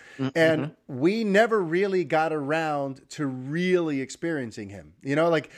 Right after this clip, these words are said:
Speaker 2: in
Speaker 1: <laughs> Yeah,
Speaker 2: B V S.
Speaker 1: that's a whole different, that's a whole different show, too.
Speaker 2: That's a whole
Speaker 1: Yeah.
Speaker 2: different show. But,
Speaker 1: It
Speaker 2: you know,
Speaker 1: is.
Speaker 2: it, everything felt like a tease. Like in B V S,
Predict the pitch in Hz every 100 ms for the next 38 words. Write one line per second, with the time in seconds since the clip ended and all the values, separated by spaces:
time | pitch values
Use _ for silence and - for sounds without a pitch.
0 | - - 151 - - - - 214 147 160
1 | 156 127 160 165 160 170 151 143 - 147
2 | 123 - 202 269 247 262 262 247 233 185
3 | 294 233 196 151 220 131 240 247 202 202
4 | 214 214 269 269 240 240 220 196 190 170
5 | - 254 160 123 143 147 156 214 214 240
6 | 240